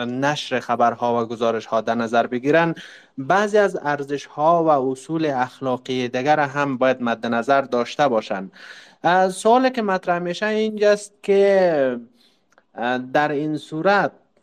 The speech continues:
تفاوت یک رسانه که ادعای استقلال و مستقل بودن می‌کنه با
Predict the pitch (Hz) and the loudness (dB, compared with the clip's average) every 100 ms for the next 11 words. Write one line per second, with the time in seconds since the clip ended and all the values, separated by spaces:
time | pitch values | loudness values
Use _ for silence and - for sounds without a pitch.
0 | 73 73 254 - 143 147 147 180 190 147 | -12 -12 -10 -4 -2 0 2 2 2 -2
1 | 127 120 - 104 120 123 127 131 131 147 | -2 -4 -12 -12 -6 -2 -2 -2 -2 0
2 | 156 113 107 - _ - 127 127 123 131 | 2 0 -2 -8 _ -6 -2 -2 0 0
3 | 110 151 147 127 110 87 117 - - 120 | 4 4 4 2 0 -4 -8 -8 -10 -6
4 | 127 120 117 120 120 - 117 123 120 117 | -2 0 0 -2 -2 -4 -4 -4 -6 -2
5 | 120 117 120 117 127 135 123 107 117 117 | -2 0 -2 -2 -2 0 0 0 2 4
6 | 113 | 2